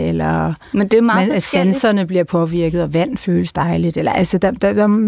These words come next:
Speaker 1: der er mange forskellige udlægninger af,
Speaker 2: Ja,
Speaker 1: hvad det er,
Speaker 2: om,
Speaker 1: det gør.
Speaker 2: øh, jeg tror, der vil være lige så mange, øh, forskellige oplevelser, som der er mennesker, fordi
Speaker 1: Okay.
Speaker 2: det er faktisk ret forskelligt, hvad folk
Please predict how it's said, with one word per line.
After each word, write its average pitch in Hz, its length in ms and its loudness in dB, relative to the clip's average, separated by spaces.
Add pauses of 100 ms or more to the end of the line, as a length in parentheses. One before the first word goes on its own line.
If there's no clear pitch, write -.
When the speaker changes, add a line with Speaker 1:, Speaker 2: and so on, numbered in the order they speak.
(180)
Speaker 1:
der 220 60 2
er 202 40 4
mange 214 280 2
forskellige 214 440 0
udlægninger 240 680 0
af, - 120 -6
Speaker 2:
Ja, 190 200 4
Speaker 1:
hvad 180 100 -2
det 170 100 -4
er, 165 80 -2
Speaker 2:
om, 202 80 0
Speaker 1:
det 196 120 -2
gør. 196 100 2
Speaker 2:
øh, 185 120 2
jeg 196 100 -2
tror, 226 240 0
der 202 100 -2
vil 196 180 -2
være 185 420 0
lige 208 160 -2
så 226 100 -2
mange, 202 600 0
øh, 190 60 -2
forskellige 196 540 -2
oplevelser, 196 500 0
som 196 180 -2
der 190 80 0
er 196 60 0
mennesker, 202 460 0
fordi 226 200 -2
Speaker 1:
Okay. 208 100 2
Speaker 2:
det - 80 0
er 214 100 0
faktisk 208 300 -4
ret 214 140 -2
forskelligt, 208 520 -2
hvad 190 120 0
folk 185 280 -2